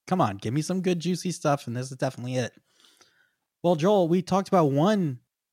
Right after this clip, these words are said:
awesome promo tonight. I feel like in normal weeks, Kenny would reign supreme as promo of the night, but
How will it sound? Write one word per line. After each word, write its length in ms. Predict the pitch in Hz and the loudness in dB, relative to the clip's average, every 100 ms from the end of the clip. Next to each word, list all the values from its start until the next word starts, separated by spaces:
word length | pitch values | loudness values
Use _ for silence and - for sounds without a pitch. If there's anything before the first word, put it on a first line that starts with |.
| _ _ _ | _ _ _
awesome 440 | 127 131 - 127 110 | -2 -2 -2 -6 -6
promo 560 | - 123 120 117 117 | -6 -4 -2 0 -2
tonight. 500 | - 127 117 123 170 170 | -4 -4 0 2 0 0
I 80 | 160 | -2
feel 260 | - 185 | 0 2
like 400 | 202 196 - - _ _ _ | 4 2 0 -14 _ _ _
in 180 | 175 165 | 0 4
normal 320 | 170 190 175 | 4 4 4
weeks, 280 | 196 185 - | 2 0 -6
Kenny 280 | - 165 185 | -4 -2 -2
would 160 | 156 | -2
reign 260 | 135 170 160 | -2 -2 -2
supreme 420 | 143 - 175 180 | -8 -8 -4 -2
as 120 | 131 | -4
promo 300 | - 165 160 | -4 -4 -2
of 80 | 139 | -2
the 80 | 131 | -2
night, 280 | 156 196 - - | -2 -4 -6 -2
but 260 | 123 120 | -2 -2